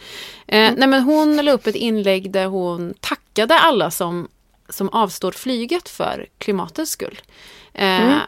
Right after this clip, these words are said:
Speaker 1: och liksom så här, "Vad grymma ni är, vilken stor effekt det ger." Eh, och verkligen hyllade dem som avstod. Och sen så skrev hon att, att hon själv såklart också avstod. Men det blev <laughs> liksom inte så mycket...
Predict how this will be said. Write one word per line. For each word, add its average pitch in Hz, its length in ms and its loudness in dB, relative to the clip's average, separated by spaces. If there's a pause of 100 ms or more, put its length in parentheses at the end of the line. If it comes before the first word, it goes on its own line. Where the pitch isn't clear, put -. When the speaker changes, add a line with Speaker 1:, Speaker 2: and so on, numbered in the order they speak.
(160)
Speaker 1:
och - 380 0
liksom 202 200 -2
så 196 100 -6
här, 190 100 -4
"Vad 233 200 0
grymma 294 380 4
ni 285 160 0
är, 190 180 0
vilken 214 220 -4
stor 254 260 -4
effekt - 480 -2
det 254 100 -2
ger." 196 680 -4
Eh, 190 480 -6
och 208 640 0
verkligen 208 340 0
hyllade 247 500 0
dem - 220 -2
som 185 340 -10
avstod. 220 500 0
Och 226 180 -6
sen 180 240 -8
så 180 120 -8
skrev - 320 -8
hon - 140 -10
att, - 260 -14 (120)
att - 360 -20
hon 160 320 -12
själv 247 280 0
såklart - 340 -12 (200)
också - 260 2
avstod. - 500 0 (480)
Men 220 320 2 (120)
det 233 80 2
blev 214 220 -2
<laughs> - 40 -6
liksom 214 440 0
inte 220 360 -4
så - 120 -2
mycket... 202 680 -4